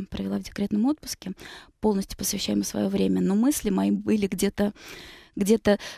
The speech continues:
там, где, э, совершаются поступки, где женщина строит карьеру, э, мои подруги достигали каких-то высот. И, э,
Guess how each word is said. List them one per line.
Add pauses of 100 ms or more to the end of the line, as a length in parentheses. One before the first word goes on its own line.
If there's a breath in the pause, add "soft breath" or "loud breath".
там,
где,
э,
совершаются (420 loud breath)
поступки,
где
женщина
строит
карьеру, (440 loud breath)
э, (160)
мои
подруги
достигали
каких-то
высот. (800 loud breath)
И,
э,